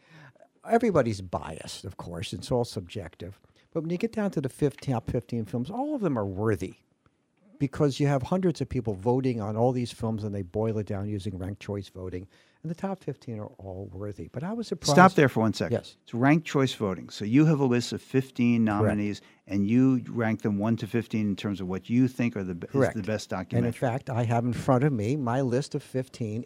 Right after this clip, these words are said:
Speaker 1: in order, and many of which we have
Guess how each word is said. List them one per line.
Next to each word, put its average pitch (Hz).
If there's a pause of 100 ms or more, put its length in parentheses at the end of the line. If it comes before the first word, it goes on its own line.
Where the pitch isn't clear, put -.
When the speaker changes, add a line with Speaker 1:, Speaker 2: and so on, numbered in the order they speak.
Speaker 1:
in 113
order, 143 (600)
and 113
many 143
of 156
which 98
we 113
have 98